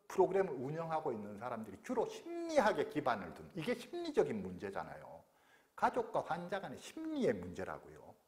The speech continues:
그러니까 심리학자들 찾아가십시오. 심리상담센터 찾아가십시오. 그 이야기예요. 그들이 올린 영상을 보고 그들이 올린 책을 쓰고 어찌됐거나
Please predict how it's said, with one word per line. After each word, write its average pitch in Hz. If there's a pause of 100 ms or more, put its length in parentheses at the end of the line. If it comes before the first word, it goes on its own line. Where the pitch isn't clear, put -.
그러니까 233 (240)
심리학자들 254
찾아가십시오. 175 (440)
심리상담센터 220
찾아가십시오. 220
그 262
이야기예요. 113 (640)
그들이 294
올린 202
영상을 147
보고 123
그들이 240 (460)
올린 185
책을 214
쓰고 - (320)
어찌됐거나 220